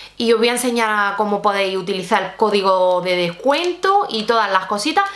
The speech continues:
porque luego me preguntáis mucho que no sabéis cómo pedir estas cosas, así que nos vamos a ir ahora al ordenador y os lo voy a enseñar todo todito. Y el primer charm es este, que es el más especial y el más espectacular, que es, pues, personalizable.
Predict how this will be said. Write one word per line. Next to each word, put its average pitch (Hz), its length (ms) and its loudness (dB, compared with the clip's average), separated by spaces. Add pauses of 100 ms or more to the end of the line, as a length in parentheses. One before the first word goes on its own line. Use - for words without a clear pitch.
(160)
porque 247 220 2
luego 277 160 2
me 311 100 0
preguntáis 302 320 -2
mucho 294 280 -2
que 233 100 0
no 240 60 0
sabéis 240 400 0
cómo 208 460 0
pedir 196 260 0
estas 202 240 -2
cosas, 330 280 0
así 220 120 -4
que 214 100 0
nos 196 140 0
vamos 262 180 0
a - 20 0
ir 311 60 2
ahora 277 140 2
al 240 100 -2
ordenador 233 460 -2
y 254 80 -6
os 214 40 -2
lo 202 60 -4
voy 214 120 0
a 220 60 0
enseñar 233 480 -4
todo 240 220 0
todito. 285 320 0 (680)
Y 339 100 2
el 320 100 0
primer 339 380 0
charm 370 240 -2 (100)
es 320 240 0
este, 320 180 -2
que 294 100 0
es 302 60 -2
el 302 60 -4
más 285 240 0
especial 269 640 -2
y 214 80 -4
el 220 80 -2
más 254 140 0
espectacular, 262 600 0
que 233 240 0
es, - 240 -6 (760)
pues, 247 360 2
personalizable. 240 1080 0